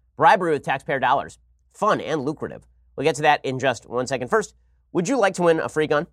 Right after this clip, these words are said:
I mean, hell, who wouldn't? If you're a law-abiding citizen and you're somebody who knows how to use a gun, you should own a gun. If you answered yes, listen up. This is your last chance to ju-, do just that.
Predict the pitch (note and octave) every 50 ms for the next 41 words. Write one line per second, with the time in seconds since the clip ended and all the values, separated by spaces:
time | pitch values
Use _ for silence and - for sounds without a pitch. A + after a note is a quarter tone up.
0 | - A2+ A#2+ A2+ G#2 D3+ B2+ F#2+ E2+ A#2+ D#3+ D3 F3 F#3 G#2+ D2 - E2+ B2 G3
1 | G#3 F3 D3+ D#3 E3 C3 - - C3+ B2+ C3 C3 - E3+ C#3+ - F#2+ E2 F2 -
2 | _ _ _ _ _ _ _ _ - G#2+ B2 C3 C3 - D#3 D3 D3 C#3 C3+ C3
3 | C#3 C3+ C3 C#3 C3 B2+ A#2+ A#2+ D#3+ D#3+ G2 F2 G2+ - _ - C3 D3 C#3 G#3+
4 | B3 E3 C3+ A2+ G2 F#2+ E2 A#1+ - - _ _ _ - B2 C3 G#3+ G3+ D#3+ F3+
5 | G3+ A3 - D#3+ C3 C#3 E3+ A#2+ F#2+ - - - _ _ _ - E3+ E3 A3 F#3
6 | D#3+ G#2 - - C#3 C3 C#3 C#3+ C3 C3+ A#2 A#2 C3+ D#3 E3 - - - - C3
7 | C3+ D3 - - A#2+ A#2 D#2 F2 G2 G2+ E2+ A#2 - - G2 B2 C3+ C3+ A2+ C#3
8 | B2+ A#2 - - A2+ E2 D2 -